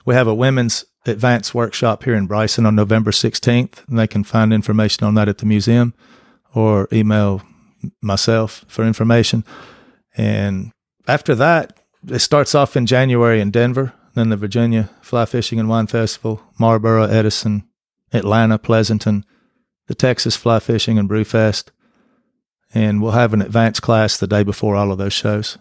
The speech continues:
There'll be an advance, and it's limited to, like, six people, I believe, all those,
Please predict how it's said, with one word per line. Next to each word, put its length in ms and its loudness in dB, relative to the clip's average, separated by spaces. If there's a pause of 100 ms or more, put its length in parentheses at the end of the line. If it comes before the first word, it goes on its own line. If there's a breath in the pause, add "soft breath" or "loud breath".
(120)
There'll 180 2
be 140 2
an 60 2
advance, 460 0
and 100 0
it's 120 -2
limited 340 2
to, 60 0
like, 160 -2
six 240 0
people, 340 0
I 60 0
believe, 240 -2
all 140 0
those, 260 -2